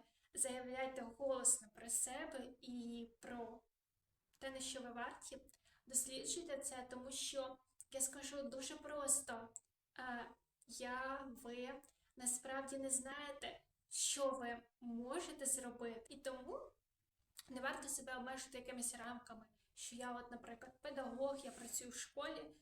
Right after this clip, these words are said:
е, ну, і більше нічого. Чи я педагог, працюю в школі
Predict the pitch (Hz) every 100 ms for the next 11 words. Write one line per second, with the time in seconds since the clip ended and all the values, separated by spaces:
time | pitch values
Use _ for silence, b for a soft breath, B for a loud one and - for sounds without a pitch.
0 | B B - 254 247 247 269 277 269 -
1 | 262 262 277 - 285 277 269 269 254 233
2 | 240 - _ - 277 269 262 240 320 339
3 | 277 262 254 247 - - 320